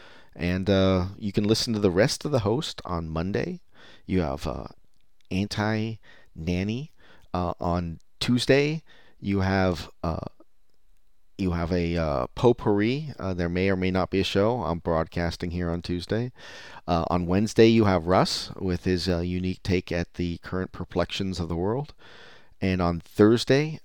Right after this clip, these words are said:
uh, there is a empty slot. And then on Friday, uh, there is myself. I usually broadcast on Fridays.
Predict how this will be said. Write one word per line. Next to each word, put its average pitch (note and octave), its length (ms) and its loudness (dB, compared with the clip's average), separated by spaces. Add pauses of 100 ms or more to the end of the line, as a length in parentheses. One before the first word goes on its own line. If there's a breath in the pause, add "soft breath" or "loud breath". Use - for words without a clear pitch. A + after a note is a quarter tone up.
uh, F#2+ 420 2
there F#2 400 2
is F2+ 340 0
a E2+ 500 -2 (200)
empty - 220 -6
slot. A#2 320 0 (880)
And F#2 300 0
then F#2 160 0
on E2+ 180 -2
Friday, G#2 640 0 (680)
uh, F2 360 0 (160)
there F2 300 2
is E2+ 600 -4
myself. E2 480 -2
I C#2+ 80 0
usually F2 280 -2
broadcast F2 480 -2
on E2+ 60 -10
Fridays. B2+ 480 -2